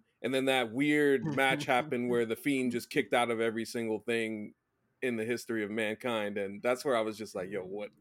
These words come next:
Speaker 1: what are we doing here?" So it took me a while to get back into it, and then,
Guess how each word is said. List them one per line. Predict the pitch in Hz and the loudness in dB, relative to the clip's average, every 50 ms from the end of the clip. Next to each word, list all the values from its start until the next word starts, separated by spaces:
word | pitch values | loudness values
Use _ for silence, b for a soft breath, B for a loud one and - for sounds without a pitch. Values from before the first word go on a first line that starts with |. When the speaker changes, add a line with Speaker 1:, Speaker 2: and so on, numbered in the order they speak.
| 107 110 107 | -20 -20 -18
Speaker 1:
what | 107 101 107 104 | -14 -12 -8 -8
are | 101 | -8
we | 95 101 101 | -10 -10 -14
doing | 101 104 98 90 95 107 | -16 -16 -16 -16 -16 -16
here?" | 110 101 - - - - b b b | -16 -16 -18 -18 -20 -20 b b b
So | b - 156 147 139 | b 6 6 6 8
it | 135 131 147 143 | 6 4 4 4
took | - - 190 180 | 4 2 2 4
me | 180 165 151 | 4 4 4
a | 139 | 6
while | 127 123 131 143 156 160 | 6 8 10 10 10 10
to | 139 117 | 8 6
get | 107 120 113 101 | 0 -2 -2 2
back | - 120 117 113 - | 4 4 4 4 2
into | 131 175 190 - 139 120 | 0 0 0 -2 -2 -2
it, | 110 110 | 0 0
and | 113 110 | -2 -2
then, | 120 117 113 113 110 | -2 -2 -2 -4 -6